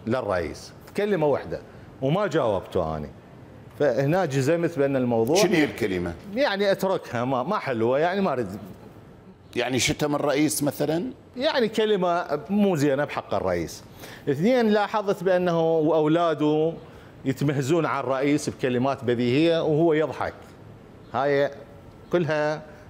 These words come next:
Speaker 1: بالسنين القريبة الماضية. هنا أنا انجزمت بأن الموضوع يمه يعني.
Speaker 2: أكو مشكلة بينك وبين
Speaker 1: نهائيا. أقرب أخ، أقرب أخ لي هو العقيد محمد.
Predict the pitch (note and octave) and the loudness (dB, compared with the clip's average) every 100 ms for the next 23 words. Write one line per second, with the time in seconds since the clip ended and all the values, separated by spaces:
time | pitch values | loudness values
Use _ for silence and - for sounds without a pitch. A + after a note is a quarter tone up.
0 | - - A2 B2 B2+ C3 D3 B2+ A#2+ C3 | -12 -6 -4 -2 0 0 0 -2 -2 0
1 | C#3+ A2+ F#2+ E2+ D#2 - - E2+ E2 D2 | 2 2 0 -2 -6 -8 -12 -6 -6 -6
2 | C#2 - - - - - - F#3 E4 D#4 | -10 -18 -20 -20 -20 -14 -4 0 0 2
3 | F3+ E3+ B3+ B3 - E3+ E3+ E3 E3+ E3+ | 2 2 2 0 0 0 2 2 0 2
4 | A3 - A3+ E3+ B2+ A#2 G2+ G2+ A3 A#3 | 2 2 4 2 2 2 2 2 2 0
5 | G3 - - E3+ D3+ D3+ D3 C3+ D3 C3 | 0 0 2 2 4 4 2 2 -2 0
6 | C3+ F#3 G#3 G#3 G3 E3 C3+ A#2+ - F#3 | 2 2 2 4 4 2 0 -4 -4 -4
7 | - F3 D#3 - E3 - - - - F#3 | -2 -4 -2 -2 -4 -6 -12 -12 -6 -4
8 | F#3 E3 E3 F#3 - - - - - - | -2 -2 -2 -4 -4 -16 -18 -20 -16 -2
9 | A#2+ A#2+ F2+ D2+ - - - - - - | 0 2 0 -4 -10 -20 -20 -20 -20 -10
10 | - A#2+ G#2+ G2+ B2+ G2+ D#2 E2+ D#2 | -2 0 0 0 -2 -4 -6 -12 -14